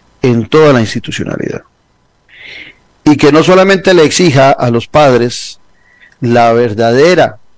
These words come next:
eh, responsabilidad y cuidado de los niños, sino que además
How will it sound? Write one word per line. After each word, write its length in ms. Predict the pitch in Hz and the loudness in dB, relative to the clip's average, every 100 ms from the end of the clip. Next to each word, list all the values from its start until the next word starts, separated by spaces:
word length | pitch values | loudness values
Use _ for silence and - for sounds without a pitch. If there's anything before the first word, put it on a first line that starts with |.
| _ _ _ _ _ _ _ _ - | _ _ _ _ _ _ _ _ -18
eh, 420 | 52 52 50 - | -14 -12 -12 -10
responsabilidad 920 | 120 117 - 120 110 120 117 127 147 | -8 -8 -6 -8 -4 -4 -2 0 2
y 80 | 139 | 0
cuidado 420 | - - 143 120 | -4 -4 -2 0
de 100 | 127 | 0
los 200 | 147 117 | -2 -4
niños, 500 | 113 110 104 120 - - - - | -8 -8 -8 -10 -14 -18 -18 -14
sino 380 | - - 139 147 | -8 0 2 2
que 140 | 143 175 | 2 2
además 600 | 147 135 156 147 - | 4 4 2 -2 -8